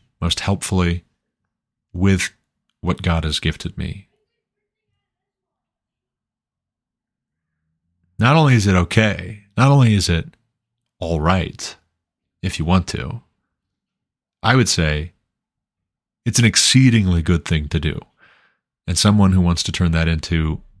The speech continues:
an opportunity to rebuke you for sin categorically or warn you off of it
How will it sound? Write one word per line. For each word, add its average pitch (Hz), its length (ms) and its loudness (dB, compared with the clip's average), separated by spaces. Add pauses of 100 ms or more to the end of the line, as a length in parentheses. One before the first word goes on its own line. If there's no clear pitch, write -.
(140)
an 104 100 0
opportunity 95 480 2
to 82 100 -2
rebuke 80 420 -2
you 101 100 2
for 90 160 -2
sin 87 420 0 (1600)
categorically 92 960 2
or 87 160 -2
warn 95 320 2
you 90 140 4
off 82 280 0
of 98 100 -2
it 107 180 0